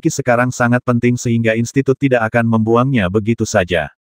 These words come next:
Satu-satunya orang yang bisa secara langsung menyakitinya adalah seseorang yang begitu kuat sehingga mereka bisa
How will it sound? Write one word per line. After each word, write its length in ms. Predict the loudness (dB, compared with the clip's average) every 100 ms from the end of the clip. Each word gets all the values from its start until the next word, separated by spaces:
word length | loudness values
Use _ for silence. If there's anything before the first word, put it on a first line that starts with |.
| _ _ _ _
Satu-satunya 720 | -4 -2 0 0 0 2 4
orang 320 | 4 2 2
yang 160 | 0 0
bisa 240 | -2 -2
secara 320 | -2 0 2
langsung 320 | 2 0 -2
menyakitinya 720 | 0 0 0 -2 0 0 0 0
adalah 240 | 0 0
seseorang 560 | -2 -2 0 2 2 0
yang 160 | 0
begitu 320 | 0 0 0 0
kuat 240 | 2 0 0
sehingga 400 | -2 0 2 2
mereka 320 | 0 0 0
bisa 320 | 0 0 0